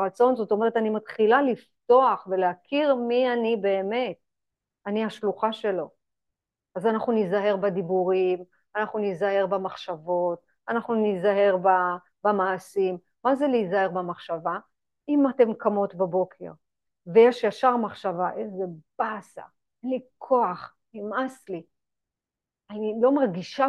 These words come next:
כל כך טוב, מהר אני צריכה ללכת לצד ימין." אה,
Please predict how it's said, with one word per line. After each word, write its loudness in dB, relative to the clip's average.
כל 6
כך -6
טוב, -2
מהר 0
אני 4
צריכה -2
ללכת 0
לצד -6
ימין." -8
אה, 4